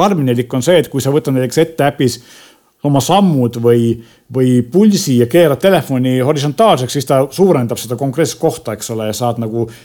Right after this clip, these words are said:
veel kätega, näppudega eraldi sisse zoomida. Et, et ma ütlen, kogu see spordi ja tervise asi on meil üli, eh,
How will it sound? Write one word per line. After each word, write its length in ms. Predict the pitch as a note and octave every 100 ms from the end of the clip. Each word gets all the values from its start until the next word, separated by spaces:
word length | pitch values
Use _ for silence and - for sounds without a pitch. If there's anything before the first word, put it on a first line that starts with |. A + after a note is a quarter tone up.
| _
veel 240 | C3 B2 B2
kätega, 440 | D#3+ - B2+ B2+ C3+ C3+
näppudega 460 | D3 D3+ C3+ B2+ C#3+
eraldi 240 | D3+ B2
sisse 180 | E3+ D#3
zoomida. 400 | A#2 A#2+ A2+ A2 A2
Et, 80 |
et 160 | B2 A#2+
ma 80 | E3
ütlen, 160 | D#3
kogu 240 | C3 G3+ E3+
see 140 | D3 C3 - - -
spordi 540 | - F#3 A#3 A#3 D3
ja 100 | B2+ A#2+
tervise 400 | G3+ F3 B2 D#3+
asi 180 | D#3+ C3+
on 80 | B2
meil 160 | A#2+ A#2+ -
üli, 560 | F#3 F#3 C#3+ A#2 A2 A#2 A#2+ _ -
eh, 320 | A#2+ A#2 A2+